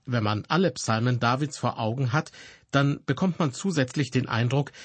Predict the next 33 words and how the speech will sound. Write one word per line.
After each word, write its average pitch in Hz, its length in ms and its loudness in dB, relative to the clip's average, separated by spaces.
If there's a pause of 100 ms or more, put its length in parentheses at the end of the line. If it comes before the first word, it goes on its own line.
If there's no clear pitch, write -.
(140)
dass 120 180 -2
er 123 120 0
manchmal 156 560 0
in 123 180 -2
die 139 160 -2
Zukunft - 640 -4
blickt - 340 -2 (300)
und 175 200 2
von 135 160 0
Schwierigkeiten 131 800 0
spricht, - 380 -2 (340)
die 104 100 2
auf - 160 0
das - 260 -2
ganze 170 360 0
Volk 139 400 -2
Israel 113 560 -2
zukommen 107 640 -2
werden. 110 380 -2 (640)
Ja, 117 340 4 (100)
manches 165 400 0
davon 147 340 2
scheint 135 340 0
er 123 200 0
wie 120 180 -4
ein 123 160 0
Prophet 123 580 -2
vorauszusehen. 110 1120 -2 (800)
Einige 156 420 2
Passagen 123 640 0
in 131 160 -2
den 117 160 -2
Psalmen 127 580 2